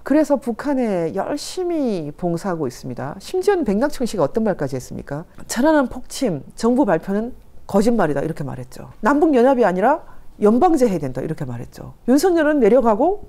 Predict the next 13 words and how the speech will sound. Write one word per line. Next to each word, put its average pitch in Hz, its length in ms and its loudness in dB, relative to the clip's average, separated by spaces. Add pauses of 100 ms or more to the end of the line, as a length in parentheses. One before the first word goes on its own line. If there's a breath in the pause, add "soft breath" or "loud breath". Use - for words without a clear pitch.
(140)
이재명이 269 680 2
김대중만한 247 1000 4
지도자다 165 640 -2
이렇게 160 280 -2
말했죠. 127 460 -12
이런 277 220 0
어리석은 339 640 4
말들이 170 880 -2
뿜어져 254 360 2
나오는 160 420 -2
것은 139 560 -6
결국은 247 840 0
김일성 320 600 0